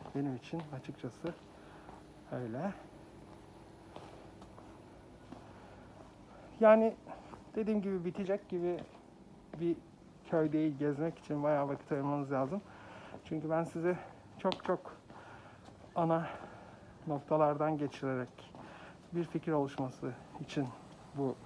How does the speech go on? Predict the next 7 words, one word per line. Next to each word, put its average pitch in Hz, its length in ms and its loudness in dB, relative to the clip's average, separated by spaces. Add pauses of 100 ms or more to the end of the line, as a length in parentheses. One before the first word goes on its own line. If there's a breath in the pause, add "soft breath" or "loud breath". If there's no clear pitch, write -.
(240)
e, 135 180 2 (120)
turu 131 140 0
yaptım. 127 440 -2 (1700 loud breath)
Aa, 139 380 4 (460 loud breath)
başlangıç 165 680 2
noktamıza 135 880 0 (680 loud breath)
gelmemize 139 560 2